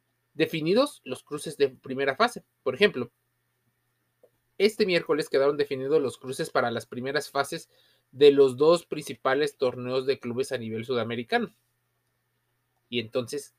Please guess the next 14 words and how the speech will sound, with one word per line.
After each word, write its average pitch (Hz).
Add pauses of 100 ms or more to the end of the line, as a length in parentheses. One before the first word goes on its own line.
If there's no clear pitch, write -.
(120)
¿quiénes 156
son? 214 (140)
La 123
primera 143
fase, 170
por 117
ejemplo, 139 (300)
el 131
Sport 156
Huayacayo 160 (220)
jugará 131 (100)
contra 127 (140)
el 131
Nacional 120